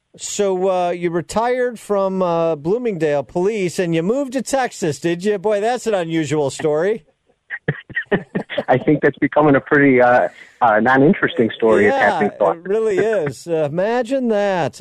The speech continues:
Speaker 1: Um, uh, you, uh, penned a piece in the American Conservative about, uh, this choice before us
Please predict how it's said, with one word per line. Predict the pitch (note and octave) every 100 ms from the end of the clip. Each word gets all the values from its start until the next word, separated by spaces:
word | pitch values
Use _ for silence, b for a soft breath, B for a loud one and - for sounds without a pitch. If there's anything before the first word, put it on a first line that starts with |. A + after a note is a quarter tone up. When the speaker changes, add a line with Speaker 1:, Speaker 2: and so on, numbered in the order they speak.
| -
Speaker 1:
Um, | D3+ D3 C#3 C3 B B B B B B -
uh, | D#3+ D#3+
you, | F3 A3 G3+
uh, | D3+
penned | - D#3
a | B2+
piece | C#3+ -
in | C3
the |
American | A#2+ B2 - G#2+
Conservative | A2+ B2+ G#2+ G2+ F#2
about, | F2+ G#2 G2+ -
uh, | F#2+
this | G2+ F#2
choice | - A#2+ G2+ F#2 -
before | G#2 - G2 F#2+
us | E2+ E2+ -